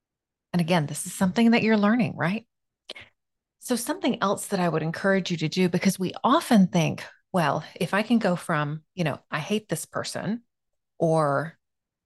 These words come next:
she's a terrible colleague, or he's a bully," or whatever that language might be, we think that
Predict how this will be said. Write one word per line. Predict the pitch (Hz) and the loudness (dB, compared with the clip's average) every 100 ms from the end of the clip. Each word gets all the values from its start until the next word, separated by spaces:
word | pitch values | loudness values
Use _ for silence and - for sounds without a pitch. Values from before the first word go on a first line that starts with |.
| _ _ _ _ _ _ | _ _ _ _ _ _
she's | - - 208 | -8 -4 -4
a | 196 | -4
terrible | 185 175 170 | -2 0 0
colleague, | - 165 135 131 151 - _ _ _ _ - | 0 0 0 -2 -4 -8 _ _ _ _ -2
or | 165 147 139 143 143 - _ _ _ _ _ _ _ _ | 0 0 -2 -4 -4 -8 _ _ _ _ _ _ _ _
he's | - 208 | 0 2
a | 190 | 2
bully," | 165 131 165 185 233 _ _ _ _ _ | 0 0 0 -2 -6 _ _ _ _ _
or | - 160 139 139 | 0 2 2 0
whatever | 165 220 254 269 269 | 0 2 2 2 2
that | 170 | 0
language | - 156 156 156 | 0 -2 -4 -4
might | 151 - | -6 -6
be, | - 110 160 - _ _ _ _ | -8 -10 -10 -16 _ _ _ _
we | 190 202 | -2 0
think | 196 - 196 196 - _ - | 0 -2 -2 -2 -8 _ -2
that | 165 151 | 0 0